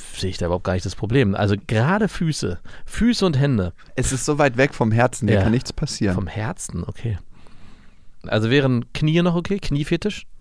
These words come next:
Speaker 2: Alter, jeder, der Bock hat, seinen Körper zu verkaufen,
Speaker 1: Nein,
Speaker 2: kann das
Speaker 1: ich meine,
Speaker 2: machen.
Speaker 1: ja, klar. Unter der
Speaker 2: Also
Speaker 1: Prämisse
Speaker 2: würdest du deine Füße verkaufen?
Speaker 1: Ja.
Speaker 2: In dem Beispiel?
Speaker 1: Ja. Äh, n-, jein.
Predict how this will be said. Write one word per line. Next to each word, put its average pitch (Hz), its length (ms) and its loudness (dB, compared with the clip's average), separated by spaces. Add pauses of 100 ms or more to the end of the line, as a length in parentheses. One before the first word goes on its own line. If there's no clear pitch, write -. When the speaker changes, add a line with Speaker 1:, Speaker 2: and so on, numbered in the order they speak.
(220)
Speaker 2:
Alter, 123 420 0 (260)
jeder, 139 460 2
der 127 240 0
Bock 117 260 0
hat, - 260 -4
seinen 117 280 0
Körper 123 320 0
zu - 100 -10
verkaufen, 113 380 0
Speaker 1:
Nein, 185 160 6
Speaker 2:
kann 120 120 2
das 113 40 -2
Speaker 1:
ich 107 80 -2
meine, 113 200 4
Speaker 2:
machen. - 160 -8
Speaker 1:
ja, 120 360 4
klar. 110 400 4
Unter - 160 -8
der 139 720 0
Speaker 2:
Also 147 160 6
Speaker 1:
Prämisse 147 80 4
Speaker 2:
würdest 170 260 4
du 185 60 0
deine 170 180 4
Füße 156 260 -2
verkaufen? 156 360 2
Speaker 1:
Ja. 117 280 6
Speaker 2:
In 131 80 0
dem 147 140 4
Beispiel? 165 460 2 (180)
Speaker 1:
Ja. 101 280 -2 (260)
Äh, 175 480 6
n-, 151 640 -2
jein. 110 440 6